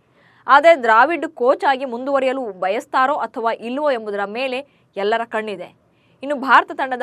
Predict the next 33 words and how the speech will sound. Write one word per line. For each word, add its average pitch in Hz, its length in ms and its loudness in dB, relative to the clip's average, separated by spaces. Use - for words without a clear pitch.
ಹೆಡ್ 254 260 -8
ಕೋಚ್ 277 240 -2
ಆಗಿ 240 220 -4
ನೇಮಕಗೊಂಡ 226 580 -8
ರಾಹುಲ್ 233 340 -4
ದ್ರಾವಿಡ್ 226 320 -2
ಒಟ್ಟು 320 300 0
ಮೂರು 285 380 -2
ಐ 226 140 -2
ಸಿ 285 140 -10
ಸಿ 285 120 -10
ಟೂರ್ನಮೆಂಟ್‌ಗಳಲ್ಲಿ 254 720 -6
ಮಾರ್ಗದರ್ಶಕರಾಗಿದ್ದಾರೆ. 214 1200 -6
ಎರಡ್ 277 160 0
ಸಾವಿರದ 285 240 -4
ಇಪ್ಪತ್ತೆರಡರ 240 520 -4
ಟಿ 254 180 -14
ಟ್ವೆಂಟಿ 220 320 -10
ವಿಶ್ವಕಪ್, 226 460 -8
ಐ 196 140 -6
ಸಿ 220 140 -12
ಸಿ 240 160 -12
ವಿಶ್ವ 226 360 -8
ಟೆಸ್ಟ್ 220 300 -12
ಚಾಂಪಿಯನ್‌ಶಿಪ್ 226 600 -6
ಮತ್ತು 294 280 0
ಏಕದಿನ 247 500 -4
ವಿಶ್ವಕಪ್‌ನಲ್ಲಿ 254 580 -8
ಭಾರತ 220 360 -4
ತಂಡಕ್ಕೆ 220 400 -10
ಹೆಡ್ 220 200 -10
ಕೋಚ್ 233 240 -6
ಆಗಿದ್ರು. 226 400 -8